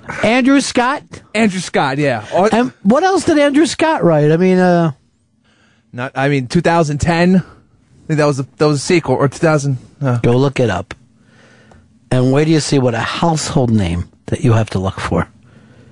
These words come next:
Speaker 1: A household name.
Speaker 2: Oh,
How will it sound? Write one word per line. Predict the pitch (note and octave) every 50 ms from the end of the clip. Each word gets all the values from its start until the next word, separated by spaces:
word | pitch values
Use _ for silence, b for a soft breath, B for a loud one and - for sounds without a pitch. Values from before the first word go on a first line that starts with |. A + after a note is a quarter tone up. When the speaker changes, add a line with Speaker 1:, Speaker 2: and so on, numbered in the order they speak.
| b b b b b -
Speaker 1:
A | B2+ C3 B2+
household | B2 - - - - - E3+ D#3 C#3 - - - A#2+ G#2+ F#2 F#2
name. | F2+ D#2 D2 D2+ - _ _ - _ _ _ _ _ _ _ _ _ _ _ _ b b b b b b b b b b b b _ - - -
Speaker 2:
Oh, | E3+ F#3+ A3+ A#3+ B3+ B3+ B3 A#3+ A#3 A3 G#3 G3 F#3 F3 E3 D3+ C3+ A#2 G2+ F2 E2+ -